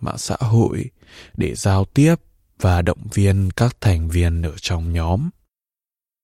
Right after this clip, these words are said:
Mọi người luôn khen ngợi tính sáng tạo và kỹ năng làm bài thuyết trình của tôi.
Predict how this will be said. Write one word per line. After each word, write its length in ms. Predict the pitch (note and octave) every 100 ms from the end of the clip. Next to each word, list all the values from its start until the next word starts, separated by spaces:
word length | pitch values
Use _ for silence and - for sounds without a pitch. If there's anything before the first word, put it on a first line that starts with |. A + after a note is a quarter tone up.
| _ _ _ _ _ _
Mọi 240 | B2 G#2+ -
người 420 | G2+ G2 G2+ G2+
luôn 240 | G2+ G2
khen 340 | - G#2 G2 G2+
ngợi 240 | G#2+ - - _
tính 160 | - F2
sáng 280 | - F#2+ F#2+
tạo 440 | - G#2 C2 - -
và 280 | A#2 F2+
kỹ 260 | - G#2 -
năng 400 | A#2 A#2+ A#2+ B2
làm 240 | F#2+ E2
bài 180 | D#2+ E2
thuyết 220 | - B2 -
trình 260 | - E2+ E2
của 160 | - -
tôi. 500 | - F2 G2 G#2 F2+